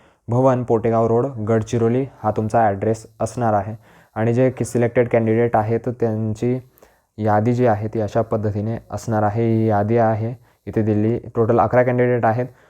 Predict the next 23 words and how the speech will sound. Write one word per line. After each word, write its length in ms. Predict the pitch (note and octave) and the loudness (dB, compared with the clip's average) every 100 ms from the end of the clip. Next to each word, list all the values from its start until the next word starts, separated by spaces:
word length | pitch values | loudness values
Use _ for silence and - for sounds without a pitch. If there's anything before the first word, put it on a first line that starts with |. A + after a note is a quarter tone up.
| _ _ | _ _
तर 80 | A2+ | -6
ही 220 | A2 A2+ | -2 0
यादी 280 | A2 G#2+ A#2 | 2 2 2
एकदा 220 | A#2 A2 | 0 2
बघून 240 | A2+ A2 A#2 | 2 2 2
घ्यायची, 300 | A2+ A2 A#2+ | 0 0 0
आपलं 240 | A2 A2 | 0 0
नाव 180 | G#2 A2 | 0 0
चेक 260 | A#2 A2+ | 0 0
करायचं 340 | A2+ A2 G#2 A2 | 2 2 0 -2
आहे 80 | A#2+ - _ - | -6 -12 _ -8
आणि 140 | A2 | -4
कोणाकोणाचं 580 | A2+ B2 B2+ C3+ C3 C3+ | 0 2 2 2 2 2
नाव 200 | B2 B2 | 4 4
आहे 260 | B2 B2 B2+ | 4 2 -4
त्यांनी 340 | A#2+ A#2 B2 | -4 -4 -6
कमेंट 360 | B2 A2+ A#2 A#2 | -6 -6 -6 -6
सेक्शनमध्ये 440 | A#2 B2 A#2 A#2 | -8 -6 -4 -4
कमेंट 320 | A#2 A2+ A2+ | -2 -2 -2
करून 180 | A#2 A#2 | -2 -2
नक्की 240 | A#2 A2 | -2 -4
सांगायचं 420 | B2 B2 B2 B2 | -2 0 0 0
आहे. 80 | C3+ | -2